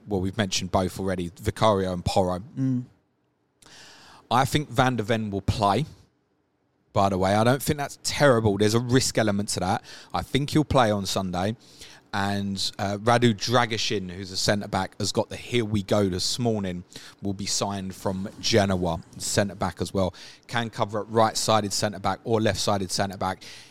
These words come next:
Speaker 1: It's not improbable that he goes straight in the team on Saturday as well. I think that's a little less likely, but it's not impossible either.
Speaker 2: Porro
Speaker 1: So
Speaker 2: doesn't tear that much, though. It, it really is attacking returns you're looking for.
Speaker 1: But he ticks over with the tackles and stuff.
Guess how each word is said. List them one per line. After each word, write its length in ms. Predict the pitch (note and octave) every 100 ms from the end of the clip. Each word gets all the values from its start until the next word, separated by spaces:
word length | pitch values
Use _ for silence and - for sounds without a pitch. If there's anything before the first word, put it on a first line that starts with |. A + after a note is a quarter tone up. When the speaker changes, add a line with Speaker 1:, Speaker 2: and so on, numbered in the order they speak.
| _
Speaker 1:
It's 220 | A#2 G#2+ C3+
not 200 | C3+ B2
improbable 500 | A#2 C3 A#2+ G#2+ G#2+
that 140 | G2
he 260 | - D3+ C3+
goes 260 | A#2+ F#2+
straight 300 | - A2+ G2+
in 100 | G2
the 80 | G2
team 300 | - G2+ F#2+
on 80 | F#2
Saturday 440 | - G2 F#2+ F#2+
as 140 | F#2 F#2
well. 460 | F2 G2+ F2 D#2+ - _ _ _ _
I 40 | G2
think 100 | A2+
that's 220 | G2+ -
a 60 | F#2+
little 220 | G2 F#2+
less 320 | G2 F2+ -
likely, 380 | F2 E2+ F#2 F2
but 160 | G2+
it's 200 | F#2+ -
not 280 | G2+ A2+ F3
impossible 600 | G#2+ G2 G#2+ - F#2+ F#2+ -
either. 260 | G2+ F2+ E2 - _ _ _ - - -
Speaker 2:
Porro 160 | A#3 C4+
Speaker 1:
So 120 | C4
Speaker 2:
doesn't 340 | A3+ F#3 F3
tear 320 | - F#3 F#3 D#3
that 180 | A2
much, 320 | A2+ A2+ - -
though. 280 | A#2 A#2 C3+ _ D#3+
It, 180 | F3+ F#3+
it 40 |
really 260 | G3 G3+ F#3
is 140 | D3+
attacking 380 | C3+ E3+ D3 D3+
returns 360 | C3 D3 C3 A#2+
you're 80 |
looking 240 | B2+ - A#2+
for. 280 | - A2+ A2+
Speaker 1:
But 80 |
he 80 | F3
ticks 340 | - - - A#3
over 180 | G#3+
with 160 | G3+ G3+
the 60 | F#3+
tackles 520 | G#3 B3 - D3 A#2
and 120 | G2+
stuff. 460 | - E2+ B2+ -